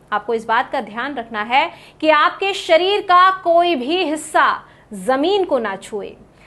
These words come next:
अब बैठने के बाद आपको मार्कर से अपने हाथ पर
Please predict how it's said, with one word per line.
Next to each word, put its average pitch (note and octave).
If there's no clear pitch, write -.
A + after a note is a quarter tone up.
अब A3+
बैठने A3+
के F4
बाद B3+
आपको C4
मार्कर A#3
से E4
अपने C#4+
हाथ C4
पर A3